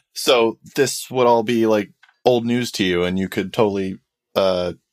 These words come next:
sign up for that Kickstarter. But anyway, you can find that Discord at explorers wanted dot F M slash discord. Also, if you'd like to support us financially, and it is within your means, patreon dot com slash explorers wanted is a great place.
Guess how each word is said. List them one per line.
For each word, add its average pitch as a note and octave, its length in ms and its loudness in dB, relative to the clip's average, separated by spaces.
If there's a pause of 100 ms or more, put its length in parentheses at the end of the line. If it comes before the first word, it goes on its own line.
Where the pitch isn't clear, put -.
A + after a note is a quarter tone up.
sign A2 240 2
up G#2 80 0
for - 100 -2
that G#2 140 2
Kickstarter. - 520 -6 (360)
But A#2+ 120 6
anyway, G#2 340 2
you F#2 100 -4
can G#2+ 120 -8
find A2+ 260 2
that F2+ 120 2
Discord F#2 340 -2
at F2+ 100 2
explorers F#2+ 340 -4
wanted F#2 220 -2
dot F#2 160 0
F F2+ 140 -6
M F#2 100 -4
slash - 320 -6 (160)
discord. - 520 -6
Also, G#2+ 280 2
if G#2 100 2
you'd G#2+ 120 -2
like F#2+ 120 0
to - 100 -12
support F#2+ 260 -6
us - 60 -10
financially, D3 640 -6 (260)
and G2+ 200 0
it - 140 -6
is F#2 200 -2
within G2 260 -4
your F2+ 80 -4
means, A#2+ 420 -2
patreon G#2 300 -4
dot F#2+ 200 -2
com F#2+ 280 -4
slash - 320 -6
explorers - 360 -10
wanted G#2+ 520 -4 (340)
is - 80 -8
a - 40 -6
great F#2 260 -6
place. A2+ 480 -2